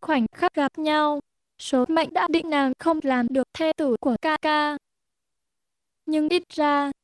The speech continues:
họ còn nhiều thời gian, còn có thể làm bạn bên nhau, cùng nhau rong ruổi trên Đại Mạc, nắm tay nhau đến già,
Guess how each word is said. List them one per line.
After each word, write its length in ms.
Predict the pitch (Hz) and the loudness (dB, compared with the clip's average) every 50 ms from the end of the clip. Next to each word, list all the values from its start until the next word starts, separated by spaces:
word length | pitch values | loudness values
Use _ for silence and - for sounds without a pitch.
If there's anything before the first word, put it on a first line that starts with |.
| _ _ _ _ _ | _ _ _ _ _
họ 220 | - - 302 277 - | -4 -2 -2 0 0
còn 200 | 285 269 254 247 | 0 0 0 0
nhiều 200 | 294 285 285 269 - | 0 0 0 -2 -2
thời 220 | - - 277 254 240 | -2 -2 0 0 0
gian, 420 | - - 320 311 311 311 302 294 - _ _ _ _ _ _ - | 0 0 2 2 2 0 0 -4 -6 _ _ _ _ _ _ -4
còn 260 | 262 254 254 240 226 - - | -2 0 0 0 -2 -2 -2
có 180 | 247 233 240 - | -2 0 0 0
thể 200 | - - 269 220 202 | 0 0 0 0 0
làm 300 | 269 262 247 240 240 262 | 0 0 0 0 0 0
bạn 240 | 269 277 269 269 277 | 0 0 0 0 0
bên 180 | 320 320 311 311 | 0 0 0 -2
nhau, 440 | 320 311 302 302 302 302 294 294 285 - _ _ _ _ _ _ - | -4 -2 0 2 2 2 0 0 -2 -6 _ _ _ _ _ _ -2
cùng 340 | 285 269 254 247 247 330 | 0 0 0 0 -2 -2
nhau 180 | 320 330 320 311 | 0 0 0 0
rong 220 | 339 359 349 330 | 0 0 0 0
ruổi 300 | 330 - - 311 262 220 214 - | -2 -2 0 2 2 2 0 0
trên 220 | - 302 294 285 | 0 0 0 0
Đại 220 | 285 294 294 - - | 0 0 0 -2 -2
Mạc, 240 | 302 294 277 269 254 - _ _ _ _ _ _ - | -2 0 0 0 0 -2 _ _ _ _ _ _ -4
nắm 280 | 254 254 247 247 262 | 0 0 0 0 0
tay 220 | - 320 302 294 330 | -2 -2 -2 -2 -2
nhau 240 | 320 330 320 311 | 0 0 0 0
đến 200 | 269 254 247 240 240 - | 0 0 0 0 0 0
già, 360 | - 269 262 254 240 240 233 | 2 2 2 2 2 0 -2